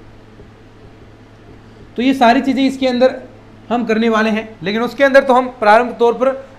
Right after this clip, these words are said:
चीज़ें start करते हैं कि सदिश, अदिश, सदिशों का गुणा, अ, डॉट प्रोडक्ट क्या होता है, क्रॉस प्रोडक्ट, प्रोडक्ट क्या होता है, विलंब क्या होता है, ये नॉर्मल चीज़ें हम उसके अंदर पढ़ते हैं। लेकिन यहाँ पर हमें थोड़ा लेवल अप हो गया है, तो यहाँ पर सदिशों का अवकलन भी पूछेगा, समाकलन करना भी पूछेगा, तो ये सारी चीज़ें हम करते हैं।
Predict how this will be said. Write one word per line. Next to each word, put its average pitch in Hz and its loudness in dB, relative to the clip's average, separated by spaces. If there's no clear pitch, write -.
चीज़ें 240 -4
start 214 0
करते 233 -6
हैं 226 -6
कि 208 -14
सदिश, 214 -8
अदिश, 214 -8
सदिशों 202 -10
का 214 0
गुणा, 208 -6
अ, 180 -2
डॉट 202 0
प्रोडक्ट 214 -2
क्या 208 -2
होता 202 -2
है, 208 0
क्रॉस 214 -4
प्रोडक्ट, 202 -4
प्रोडक्ट 202 -4
क्या 196 -4
होता 196 -2
है, 180 -2
विलंब 202 -6
क्या 208 0
होता 190 -4
है, 214 -10
ये 277 0
नॉर्मल 277 2
चीज़ें 262 -4
हम 254 -2
उसके 247 -8
अंदर 240 -2
पढ़ते 196 -6
हैं। 156 -12
लेकिन 196 -4
यहाँ 196 2
पर 254 0
हमें 254 -2
थोड़ा 220 0
लेवल 233 2
अप 220 -4
हो 226 0
गया 220 2
है, 240 2
तो 214 -8
यहाँ 208 -2
पर 208 -6
सदिशों 208 -8
का 214 2
अवकलन 196 2
भी 226 -8
पूछेगा, 208 -2
समाकलन 202 -6
करना 202 -4
भी 208 -6
पूछेगा, 196 -6
तो - -12
ये 233 -2
सारी 226 4
चीज़ें 233 -8
हम 220 -6
करते 196 -10
हैं। 240 -10